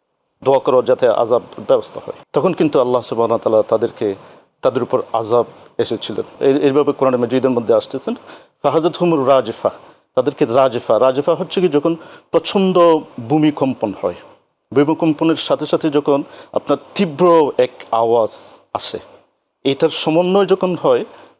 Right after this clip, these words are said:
তখন এটাকে রাজিফা শব্দটা বলা হয়। তো "ফাহাজাতহুমুর রাজিফা ফাসবাহু ফি দারিহিম জাসিমিন", তখন তারা মুখ থুবড়ে মাটিতে পড়ে গেল। তো এখানে আল্লাহ সুবহানাহু ওয়া তাআলা দেখেন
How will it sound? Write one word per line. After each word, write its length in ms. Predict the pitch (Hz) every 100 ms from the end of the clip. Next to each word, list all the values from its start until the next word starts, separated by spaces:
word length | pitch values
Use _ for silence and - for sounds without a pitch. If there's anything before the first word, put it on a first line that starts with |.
| _
তখন 280 | 131 151 143
এটাকে 300 | 127 135 135
রাজিফা 460 | 123 131 120 - 120
শব্দটা 420 | - 127 107 110 92
বলা 200 | 90 87
হয়। 160 | - - - _ _ _ _ _
তো 340 | 131 123 110 - - -
"ফাহাজাতহুমুর 720 | 156 180 185 165 160 139 117
রাজিফা 500 | 120 104 - 131 269 - - _ _ _ _ _ _ -
ফাসবাহু 560 | 151 147 139 131 135
ফি 200 | 123 123
দারিহিম 520 | 120 123 120 - 117
জাসিমিন", 600 | 107 123 - 113 107 101 92 - - _ _ _ _ _ _
তখন 240 | 139 170 147
তারা 440 | 160 170 139 202 - - 139
মুখ 180 | 165 - -
থুবড়ে 460 | 185 147 143 135 - - - 120
মাটিতে 300 | 123 131 -
পড়ে 200 | 123 113
গেল। 180 | 95 92 - - - _ _ _ -
তো 80 |
এখানে 360 | 151 160 240 247
আল্লাহ 240 | 175 190
সুবহানাহু 260 | 190 190 185
ওয়া 40 |
তাআলা 140 | 180 170
দেখেন 300 | 160 190